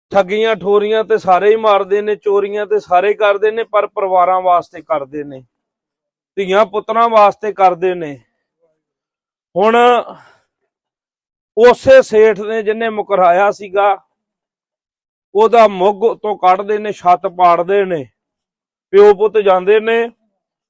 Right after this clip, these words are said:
ਤੇ ਪੁੱਤ ਜਿਹੜਾ ਆ ਉਹ ਥੱਲੇ ਉਤਰਦਾ ਮੁੱਗ ਥਾਣੀ। ਤੇ ਉਹਦਾ ਜਿਹੜਾ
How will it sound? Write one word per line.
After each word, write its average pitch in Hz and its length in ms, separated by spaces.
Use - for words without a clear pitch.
ਤੇ 202 80
ਪੁੱਤ 240 280
ਜਿਹੜਾ 233 520
ਆ - 20
ਉਹ 220 180
ਥੱਲੇ 196 360
ਉਤਰਦਾ 202 440
ਮੁੱਗ 170 280
ਥਾਣੀ। 139 400
ਤੇ - 220
ਉਹਦਾ 220 340
ਜਿਹੜਾ 190 560